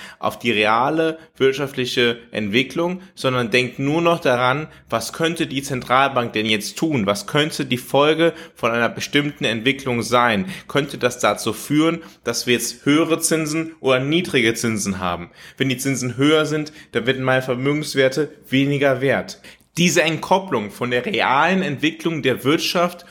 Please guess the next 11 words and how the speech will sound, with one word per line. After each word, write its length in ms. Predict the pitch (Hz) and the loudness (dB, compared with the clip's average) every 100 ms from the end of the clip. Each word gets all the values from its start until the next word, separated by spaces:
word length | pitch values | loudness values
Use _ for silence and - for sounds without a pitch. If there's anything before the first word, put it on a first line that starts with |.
| - | -12
und 260 | - 127 131 | -2 -2 2
nur 160 | 165 202 | 4 4
noch 160 | 202 | 2
die 160 | 196 139 | 0 -4
Fokussierung 1040 | 139 170 185 143 135 - 170 190 180 180 180 - | 0 0 0 -2 -2 -2 2 2 2 -2 -6 -8
auf 200 | - 117 | -6 -2
das 280 | 127 123 - | -2 -2 0
Handeln 300 | 131 185 175 | 2 2 0
der 160 | 143 | -2
Zentralbanken 1040 | 107 117 110 - 113 139 139 139 139 135 131 _ - | -8 -10 -10 0 2 2 0 -2 -4 -12 -12 _ -2
unterstreicht, 1040 | 139 139 139 - 131 113 120 156 180 - | -2 0 -2 0 0 4 4 4 0 -8